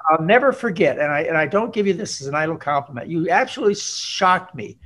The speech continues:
The presentation you gave in front of that crowd, and I, w-, you know, I was very impressed by your athletic abilities. And, uh, you're the kind of guy that I am, just like you said. You're not out there to win a popularity contest, but you certainly made a statement.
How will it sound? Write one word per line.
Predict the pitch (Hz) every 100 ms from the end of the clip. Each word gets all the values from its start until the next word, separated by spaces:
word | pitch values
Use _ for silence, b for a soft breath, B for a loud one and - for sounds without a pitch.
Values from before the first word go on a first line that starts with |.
| b b b b
The | -
presentation | - 190 196 170 180 175
you | 165
gave | 131 160 151
in |
front | - 147
of | 143
that | 139 139
crowd, | 147 127 117 117
and | 147 139
I, | 147
w-, | 220 277
you | - 180
know, |
I | 147 214
was | 233 117
very | 117 110 170 156
impressed | 117 - 117 117
by | 131
your | 120 123
athletic | 123 143 135 123
abilities. | 120 147 135 117 117 - B B B B B B B B B _ -
And, | 143 139 135 143
uh, | 131 131
you're | 151 208
the | -
kind | 208
of | 233
guy | 180 185
that | 175
I | 180
am, | 147 113
just | - 151
like | 143
you | -
said. | - 151 120
You're | 139
not | 147 156
out | 156
there | 156
to | 147
win | 139 139
a |
popularity | 127 147 143 143 151 147 120
contest, | 139 120 147 131 -
but | 117
you | 127
certainly | - - 185 196 190 175
made | 180
a | 175
statement. | - 175 143 98 -